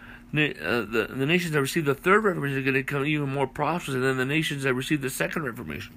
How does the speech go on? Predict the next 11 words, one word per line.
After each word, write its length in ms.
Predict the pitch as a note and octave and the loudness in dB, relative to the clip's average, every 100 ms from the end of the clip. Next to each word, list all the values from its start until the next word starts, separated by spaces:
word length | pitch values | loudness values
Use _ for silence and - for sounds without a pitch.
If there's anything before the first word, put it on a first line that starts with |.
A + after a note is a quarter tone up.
| - - - - - - - - | -20 -20 -20 -20 -20 -20 -20 -2
And 180 | C3+ C#3+ | 2 4
this 160 | F#3 F#3+ | 4 2
is 80 | |
gonna 200 | D#3+ E3 | 2 2
affect 340 | D#3+ E3+ C#3 - | 2 2 0 4
third 260 | F3+ G3+ | 6 8
and 160 | F3+ D3+ | 6 2
fourth 280 | - F3 - | 2 2 2
world 260 | D#3+ D#3 | 0 2
nations. 340 | D3+ E3+ C#3 C3 | 2 2 0 0
Hallelujah. 2500 | - - - - A#3+ A3 F3+ E3+ F3+ F#3 E3+ F#3 - E3 F3 F#3+ E3+ E3+ A3 G3+ G3+ G#3+ G3 D3+ B2+ | 6 6 8 8 10 10 8 6 6 6 4 4 2 4 4 4 4 6 6 6 6 6 4 4 0